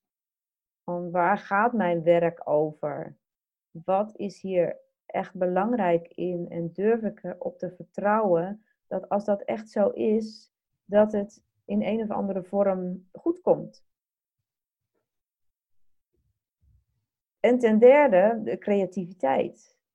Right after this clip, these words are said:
Ik was, ik was ook die eerste week lam geslagen. Zo, oké, die workshops die kunnen dus niet meer. En ja, in veel workshops wordt aangeraakt. Dus ja,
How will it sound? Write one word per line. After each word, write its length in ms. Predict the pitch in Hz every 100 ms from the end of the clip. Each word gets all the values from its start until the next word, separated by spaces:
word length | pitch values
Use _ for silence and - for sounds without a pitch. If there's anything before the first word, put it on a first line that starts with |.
| _ _ _
Ik 140 | 220
was, 160 | 220 202
ik 220 | - 233
was 140 | 208 196
ook 180 | - 254
die 120 | 254
eerste 280 | 196 190 196
week 180 | 175 165
lam 280 | 175 170 160
geslagen. 640 | - - 135 101 - - _ _ _ _ _ _ _ -
Zo, 200 | 185 165 - _
oké, 460 | 196 180 160 170 190 _ _
die 160 | - 202
workshops 380 | 180 185 185 175
die 100 | 180
kunnen 280 | 180 196
dus 140 | 196 185
niet 140 | 190
meer. 360 | 180 165 151 147 _ _ _ _
En 160 | 185
ja, 340 | 185 190 160 - _ -
in 140 | 185
veel 220 | 202 208
workshops 460 | 180 175 175 175 -
wordt 180 | 170 170
aangeraakt. 760 | 170 233 247 226 170 175 _ _ _
Dus 140 | - 180
ja, 200 | 220